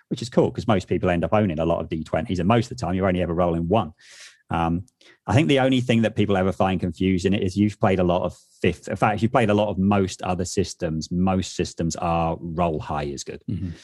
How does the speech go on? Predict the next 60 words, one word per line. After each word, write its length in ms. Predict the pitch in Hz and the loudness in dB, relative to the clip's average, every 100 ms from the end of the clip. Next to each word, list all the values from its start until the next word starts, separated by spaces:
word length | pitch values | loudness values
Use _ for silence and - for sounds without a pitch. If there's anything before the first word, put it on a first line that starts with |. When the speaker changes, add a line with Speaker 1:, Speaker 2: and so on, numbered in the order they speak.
| - _ _ _ _ _ _ _ - | -20 _ _ _ _ _ _ _ -2
Speaker 1:
And 100 | 90 | 0
I, 100 | 92 | 0
but 260 | - 113 | 0 0
it's, 180 | 101 - | 0 -4
you 100 | - | -2
know, 60 | 120 | 0
it's, 100 | 104 - - - - - | 0 -4 -18 -18 -16 -2
it's 180 | 156 - | 0 4
easy 240 | 185 143 | 4 4
enough. 240 | 151 - - - | 2 2 -2 0
<laughs> 200 | 208 - - - | 0 0 -8 0
You 100 | 190 | 2
get 140 | 156 | 4
the 80 | 123 | 2
hang 180 | 123 113 | 2 2
of 60 | |
it 80 | 104 | 2
pretty 180 | 113 92 | 0 0
quick. 120 | 110 | 0
But 60 | 92 | 2
there's 160 | 110 | 2
that 220 | 104 110 - | 4 2 -2
state, 420 | - - 110 - | -6 2 2 2
it's 340 | - 110 104 - | -12 -14 -14 -6
particularly 380 | - 135 113 | 2 4 4
if 120 | 98 - | 2 2
you, 80 | |
you 80 | 107 | 2
know, 60 | 95 | 2
if 80 | 101 | 2
you've 100 | 101 | 2
got 160 | 107 | 4
really 200 | 95 92 | 4 2
used 140 | 92 87 | 2 0
to 40 | |
fifth 240 | 87 90 - | 0 -2 0
edition, 360 | 90 87 - | -2 0 0
where 160 | 85 87 | 0 2
a 40 | |
one 280 | 90 92 92 | 4 4 4
might 240 | 87 85 85 | 2 0 0
be 120 | 85 | 0
bad 380 | 85 82 80 78 | 2 0 0 0
and 100 | 78 | -2
a 40 | |
twenty 380 | - 92 78 85 | 0 0 0 -2
is 80 | 76 | -6
a 60 | |
critical 440 | - 82 - - 87 | -4 -6 -4 -4 0
hit. 240 | 87 - | 0 -2
So 80 | 80 | -6
twenty 360 | - 95 85 | 2 2 2
is 60 | 82 | 0
the 60 | 85 | 0
best 380 | - 80 - | 2 0 0
thing 160 | - 80 | 0 0
you 100 | 82 | -2
can 140 | 82 | -4
possibly 520 | 76 95 78 90 82 80 | -4 -2 0 -2 -2 0
roll. 360 | 87 73 73 | 0 -2 -6